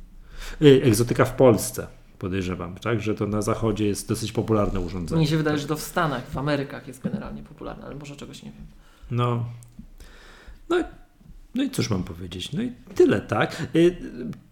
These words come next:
Speaker 1: czekam z niecierpliwością. Tak, czekam z niecierpliwością. Y, również na tę przemoc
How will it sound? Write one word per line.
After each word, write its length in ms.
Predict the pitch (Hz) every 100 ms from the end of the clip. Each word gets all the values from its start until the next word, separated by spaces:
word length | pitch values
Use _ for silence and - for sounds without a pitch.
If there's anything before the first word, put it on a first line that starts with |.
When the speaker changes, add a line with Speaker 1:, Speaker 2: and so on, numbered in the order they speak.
| -
Speaker 1:
czekam 360 | 190 196 208
z 100 | 147
niecierpliwością. 800 | 170 160 156 - 95 92 - - - - - _ -
Tak, 180 | 131 139
czekam 220 | 151 135
z 40 |
niecierpliwością. 560 | 113 110 117 104 101 - - - - - - - -
Y, 260 | - - - -
również 420 | 139 156 156 143
na 80 | 135
tę 160 | 135
przemoc 840 | 123 - - 196 208 208 - -